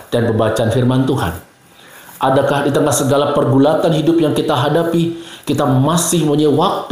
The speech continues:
untuk merenungkan bahwa Allah ada dalam kehidupan kita melalui ungkapan syukur kita dan refleksi iman yang meneguhkan atas kehidupan yang telah kita jalani bersama dengan Allah selama ini? Adakah dalam segala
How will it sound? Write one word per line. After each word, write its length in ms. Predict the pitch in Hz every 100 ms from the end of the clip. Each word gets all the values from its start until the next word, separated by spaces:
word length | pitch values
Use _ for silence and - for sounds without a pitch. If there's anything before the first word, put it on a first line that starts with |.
| 151
untuk 320 | 165 190 185
merenungkan 800 | 180 180 185 240 240 120 101 - - -
bahwa 320 | - 160 170 -
Allah 560 | 208 254 262 247 214 233
ada 160 | 208 139
dalam 240 | 147 147
kehidupan 400 | 151 143 143 131
kita 640 | 127 127 107 104 - -
melalui 240 | - 135 131
ungkapan 320 | 131 131 123
syukur 480 | - 226 233 196 196
kita 400 | 165 147 143 131
dan 240 | 135 120
refleksi 640 | 123 123 175 214 - 202 170
iman 320 | 165 135 - - -
yang 240 | 160 170 165
meneguhkan 640 | 160 147 127 190 160 156
atas 400 | 135 - 147 -
kehidupan 720 | 139 170 202 175 - 110 110 - - -
yang 240 | 160 160
telah 80 | 139
kita 320 | - 143 131
jalani 400 | 139 147 147 135
bersama 320 | 131 127 131
dengan 320 | 127 123 127
Allah 240 | 180 180 113
selama 320 | 123 104 101
ini? 320 | 92 82 87 - - - - - -
Adakah 800 | - 107 - 156 156 156 - -
dalam 160 | 123
segala 560 | 120 123 107 135 175